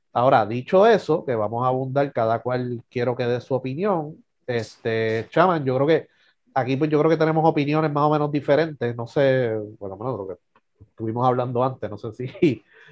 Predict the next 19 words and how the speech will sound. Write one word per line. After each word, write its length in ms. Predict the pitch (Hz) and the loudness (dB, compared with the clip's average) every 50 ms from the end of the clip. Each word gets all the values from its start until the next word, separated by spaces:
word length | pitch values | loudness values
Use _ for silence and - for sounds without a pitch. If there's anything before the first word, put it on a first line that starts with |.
| - _ _ | -20 _ _
si 160 | _ - 135 | _ -4 -2
nos 140 | 127 127 131 | 0 0 0
encontramos 480 | 127 110 127 117 123 - 123 127 135 139 | -2 -2 -6 -8 -2 -2 0 2 2 2
al 80 | 143 135 | 2 2
final, 320 | - 151 143 123 - - - | 0 0 0 0 0 2 4
pero, 600 | 151 135 135 127 131 123 123 120 117 110 107 - _ _ _ _ _ _ _ | 6 6 8 8 6 6 4 4 2 0 -2 -6 _ _ _ _ _ _ _
este, 380 | 135 127 120 - - - 131 | -4 -2 -2 -2 -2 0 0
¿qué 80 | 131 123 | 0 0
tú 120 | - 147 | 0 0
crees 220 | 143 156 156 160 160 | 2 2 2 4 6
de, 320 | 165 156 156 151 156 151 | 6 6 8 6 6 6
de 100 | 147 143 | 4 4
lo 100 | 143 143 | 4 6
de 80 | 143 139 | 6 8
Barea? 560 | 135 127 127 143 170 180 156 143 131 127 131 | 8 8 8 8 8 8 8 8 8 6 6
Ha 80 | 120 123 | 6 4
habido 240 | 127 131 139 151 151 | 4 4 4 4 4
una 180 | 156 147 139 | 2 0 0
crítica 880 | - 139 143 147 151 139 139 143 131 123 117 113 107 98 92 92 95 | -2 -4 -4 -4 -6 -4 0 2 4 4 4 2 2 0 -2 -4 -6